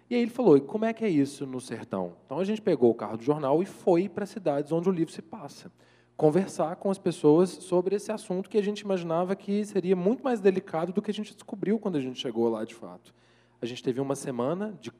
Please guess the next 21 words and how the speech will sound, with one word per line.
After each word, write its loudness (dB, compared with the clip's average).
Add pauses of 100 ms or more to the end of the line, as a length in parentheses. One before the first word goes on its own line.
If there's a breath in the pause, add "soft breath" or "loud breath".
(100)
trabalho -2
de -6
campo -6
pra -8
poder -2
conduzir -4
o -4
trabalho. -2 (480 soft breath)
É -4
um -4
trabalho 2
feito 0
pelo 6
Gustavo -4
Werneck, -8
que -10
fez -4
a -2
reportagem -10
de -18
texto, -8